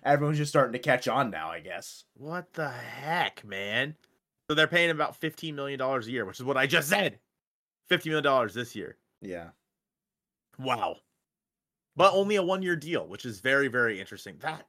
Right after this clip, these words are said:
Speaker 2: dude, that lineup. Oh
Speaker 1: Oh,
Speaker 2: my
Speaker 1: no.
Speaker 2: God.
Speaker 1: If it, it, it's,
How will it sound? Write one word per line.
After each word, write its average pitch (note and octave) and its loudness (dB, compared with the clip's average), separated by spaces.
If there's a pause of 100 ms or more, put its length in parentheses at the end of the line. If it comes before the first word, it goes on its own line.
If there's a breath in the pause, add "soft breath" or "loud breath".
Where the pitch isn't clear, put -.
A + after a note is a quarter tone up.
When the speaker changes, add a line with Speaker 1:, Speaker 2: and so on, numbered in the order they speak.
Speaker 2:
dude, G#2 -18
that D3 -10
lineup. G#2+ -8 (260)
Oh - -6 (100)
Speaker 1:
Oh, A#2+ 2
Speaker 2:
my F#2 -6
Speaker 1:
no. A#2 -8
Speaker 2:
God. G#2 -2
Speaker 1:
If F3 -2 (120)
it, D#3+ 0
it, - -2
it's, C#3+ -4